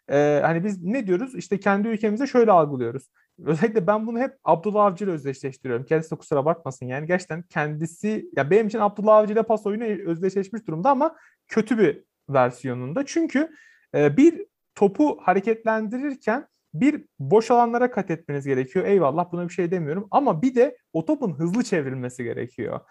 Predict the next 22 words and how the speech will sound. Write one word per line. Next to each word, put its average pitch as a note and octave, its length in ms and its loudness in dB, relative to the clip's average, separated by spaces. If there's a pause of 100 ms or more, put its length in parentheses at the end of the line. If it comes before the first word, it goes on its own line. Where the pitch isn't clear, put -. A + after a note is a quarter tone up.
(140)
Yani G3 220 2
siz C4+ 420 -4 (300)
o G#3+ 140 2
topu G3+ 280 0
sürekli G3 540 -2
dürttüğünüzde G3 560 0
ve D#3+ 80 2
set C4+ 260 -2
hücumuna F3 420 0
döndürdüğünüzde, F#3 920 -2 (200)
ya D#3 100 0
bir - 40 -4
setiniz C4 340 0
olabilir A#3+ 440 4
tabii D#3 240 -2
ki C#3 100 -6
de. C3+ 120 -4
Bir E3 80 -2
kontratak G3+ 460 -2
setiniz G3 400 -4
de G3+ 40 -4
olur. G3 380 -2